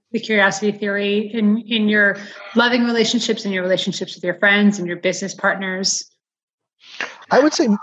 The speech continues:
Speaker 2: I would, let's start with business. So in business, um, I was, I had learned as a young kid how you did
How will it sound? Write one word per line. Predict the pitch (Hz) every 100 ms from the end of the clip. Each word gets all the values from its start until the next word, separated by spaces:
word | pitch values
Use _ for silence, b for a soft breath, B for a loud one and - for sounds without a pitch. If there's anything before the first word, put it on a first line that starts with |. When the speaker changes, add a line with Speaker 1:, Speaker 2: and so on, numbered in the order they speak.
| -
Speaker 2:
I | 165
would, | 180
let's | 196 -
start | 226 220
with | 180
business. | 160 165 139 127
So | - 160
in | 165 165
business, | 147 214 220 180 151 147 135 -
um, | 135 139 135 135 123 - _ B B B B B -
I | 156 170
was, | 160 156 - - _ - -
I | 156 160
had | 156
learned | 147 170 180 190 180 - _ 139
as | 135
a | 131
young | 135 135 135 143 _ _ _ -
kid | 185 147 123 120 B B B
how | - 170
you | 160 139
did | 131 143